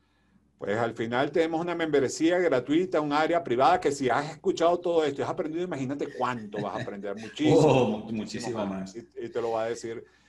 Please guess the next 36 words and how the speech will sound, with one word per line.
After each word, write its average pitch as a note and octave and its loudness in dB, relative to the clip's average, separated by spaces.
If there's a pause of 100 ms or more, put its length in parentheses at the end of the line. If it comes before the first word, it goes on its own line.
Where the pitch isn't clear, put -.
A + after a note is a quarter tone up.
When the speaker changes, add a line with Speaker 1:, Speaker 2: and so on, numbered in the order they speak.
(300)
Speaker 1:
Alfredo C3+ 0
al D3 -2
final G#2+ -8
de G#2+ -6
este G#2+ -8
video. D2+ -8 (200)
Speaker 2:
Muchísimo A#2 -2
más. - -6 (580)
El F#3 4
siguiente G#3+ 4
estado A3+ 8
mental G3 8
que G#3 6
te G3 4
va G3+ 10
a G#3+ 8
llevar G#3 8
a G#3 8
alcanzar G#3+ 6
esos A3+ 6
objetivos G#3+ 8
en F3+ 4
los F3 2
cuales G3 6
estás E3 2
soñando D3 4
es A#2+ 2
el C#3+ 6
completador, A2 2
que F#2 -12
lo F#2+ -6
vimos G2+ -6
en G2 -6
la F2 -4
lista G2 -6
también. G#2+ -2